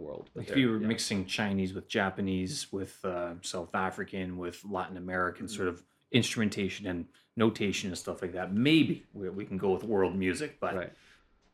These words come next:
Speaker 2: drum set, I don't know, is that, that's pretty generic nowadays, isn't it?
Speaker 1: Yeah,
Speaker 2: So,
Speaker 1: completely.
Speaker 2: uh, so which one would you, uh, if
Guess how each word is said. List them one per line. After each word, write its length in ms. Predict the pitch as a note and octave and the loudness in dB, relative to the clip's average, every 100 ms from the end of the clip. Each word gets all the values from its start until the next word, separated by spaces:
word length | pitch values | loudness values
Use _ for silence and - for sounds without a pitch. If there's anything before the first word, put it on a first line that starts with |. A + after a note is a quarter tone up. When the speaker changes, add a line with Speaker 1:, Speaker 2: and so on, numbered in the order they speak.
| _ - C3 | _ -18 -2
Speaker 2:
drum 260 | - D3 C3 | 8 8 8
set, 360 | - A2 - - A2+ | 6 4 2 -10 -6
I 60 | |
don't 120 | G#2 F#2+ | -2 0
know, 160 | E2+ | 0
is 80 | F2 | -2
that, 160 | G#2 A2+ | -4 -6
that's 140 | G#2 | -8
pretty 220 | - F#2+ | -4 -4
generic 480 | F#2 F2+ F2 E2+ - | -4 -4 -2 -4 -6
nowadays, 480 | F2+ E2+ F#2 F2 F#2+ | -8 -4 -2 -2 -2
isn't 200 | F#2+ G#2+ | -2 -2
it? 100 | A#2+ - - | -2 -8 -10
Speaker 1:
Yeah, 180 | F2+ E2 - - | -6 -4 -6 -12
Speaker 2:
So, 80 | G2 | -8
Speaker 1:
completely. 480 | F#2+ - F2+ F2+ F#2 - | -4 -2 -2 -2 -8 6
Speaker 2:
uh, 120 | C#3 C3 | 8 10
so 140 | E3 | 10
which 220 | D3+ E3 | 6 6
one 220 | E3 D#3+ | 4 6
would 180 | D3 C#3+ | 6 6
you, 320 | C3+ C#3+ C#3 C#3 | 6 8 8 6
uh, 120 | C3+ | 4
if 380 | C3+ - - | 2 0 -8